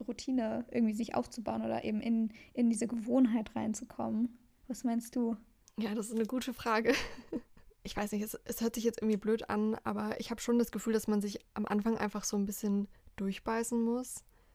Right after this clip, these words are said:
Speaker 2: Ich glaub, das ist mit jeder Gewohnheit so. Also ich hatte auch am Anfang nicht immer Bock, mich frühs hinzusetzen. Und ich weiß nicht, es hört sich jetzt super negativ an.
Speaker 1: Nee, gar nicht.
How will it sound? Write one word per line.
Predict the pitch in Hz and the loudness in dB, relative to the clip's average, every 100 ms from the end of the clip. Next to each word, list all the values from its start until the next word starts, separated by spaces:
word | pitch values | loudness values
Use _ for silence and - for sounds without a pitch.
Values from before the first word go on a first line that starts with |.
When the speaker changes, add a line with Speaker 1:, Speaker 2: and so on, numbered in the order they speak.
| - - | -20 -14
Speaker 2:
Ich | |
glaub, | - - | -4 -4
das | 202 202 | -4 -6
ist | - | -2
mit | 202 | 0
jeder | 202 208 | 0 -2
Gewohnheit | 214 226 233 226 - 269 | -4 -6 -2 -2 -2 -8
so. | - 247 247 277 311 - - - - - | -2 2 2 2 -6 -18 -20 -20 -10 -2
Also | 220 208 208 208 214 _ _ _ _ _ - | 0 2 0 0 -2 _ _ _ _ _ -8
ich | 233 | -2
hatte | 226 - | 0 4
auch | 214 - | 4 4
am | 208 | 0
Anfang | 196 214 214 202 | 2 0 2 2
nicht | 208 - | 2 0
immer | 233 220 202 | 4 4 4
Bock, | 196 196 - | 0 -2 -6
mich | 214 196 | -6 -4
frühs | - 202 | -6 -4
hinzusetzen. | 202 196 208 214 214 - 233 240 262 - _ - _ - - | -2 -2 -2 -6 -6 -4 -2 -2 -2 -12 _ -20 _ -16 -2
Und | 208 208 208 - - _ - - - - | 2 4 2 -2 -10 _ -18 -18 -20 -20
ich | - - | -10 -6
weiß | 196 | -4
nicht, | 190 190 - - - | -4 -6 -8 -14 4
es | |
hört | 226 | 4
sich | 214 196 | 4 0
jetzt | - | 0
super | 190 196 | -2 0
negativ | 190 185 175 190 - | 2 0 -2 -6 -2
an. | 190 226 - - | 0 0 0 2
Speaker 1:
Nee, | 226 220 | 4 4
gar | 208 202 214 | 4 2 2
nicht. | 226 233 | 2 0